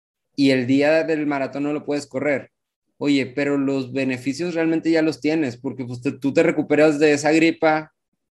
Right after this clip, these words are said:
y te puedes inscribir un maratón en, no sé, en un mes o en una semana y ya vas a estar listo porque ya eres capaz de correr un maratón. Ya, o sea, tienes la condición, tienes la resistencia,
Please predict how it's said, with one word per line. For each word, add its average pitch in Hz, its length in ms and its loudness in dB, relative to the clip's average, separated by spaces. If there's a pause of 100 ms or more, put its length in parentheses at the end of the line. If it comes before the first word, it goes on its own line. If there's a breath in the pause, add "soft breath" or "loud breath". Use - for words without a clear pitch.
(180)
y 135 340 0
te 147 100 -2
puedes 151 240 -4
inscribir 156 340 -2
un 170 120 -2
maratón 165 760 -2
en, 123 460 -8
no 143 160 -2
sé, 165 140 -2
en 156 100 2
un 156 140 2
mes 165 240 2
o 160 60 0
en 156 60 2
una 156 200 -2
semana 151 260 -4
y 160 60 -2
ya 156 100 0
vas 151 120 -2
a 151 40 -12
estar 147 220 -6
listo 156 480 -4
porque 139 280 -6
ya 131 140 0
eres 160 180 -2
capaz 160 300 -2
de 180 140 -2
correr 135 200 -4
un 135 120 -2
maratón. 113 520 -8
Ya, 131 120 0
o 135 40 -2
sea, 131 140 -6
tienes 143 240 0
la 143 140 0
condición, 131 460 -2
tienes 135 200 -2
la 139 80 0
resistencia, 127 960 -2